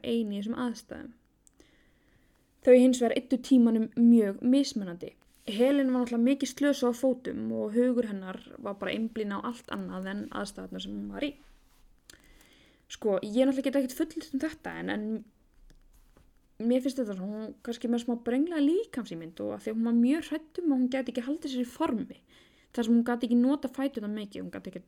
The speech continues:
gengið eða neitt þannig. En þar sem hún var kannski heldur ekki að spá mikið í var að þau, þú veist, þarna voru þau bara komin á það, þau voru bara að klára matinn og það var enginn matur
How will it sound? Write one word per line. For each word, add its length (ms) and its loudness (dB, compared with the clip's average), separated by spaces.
gengið 540 -12
eða 160 -10
neitt 180 -12
þannig. 400 -12
En 280 -2
þar 160 -4
sem 80 0
hún 160 2
var 80 -2
kannski 240 -6
heldur 400 0
ekki 140 -2
að 40 -12
spá 140 -6
mikið 240 -6
í 80 -6
var 240 -6
að 160 -10
þau, 160 -4
þú 80 -12
veist, 240 -20
þarna 240 -8
voru 160 -6
þau 160 -8
bara 100 -6
komin 260 -6
á 120 -12
það, 240 -10
þau 240 -6
voru 160 -10
bara 80 -12
að 80 -16
klára 240 -10
matinn 400 -6
og 260 -10
það 120 -10
var 80 -8
enginn 160 -8
matur 420 -10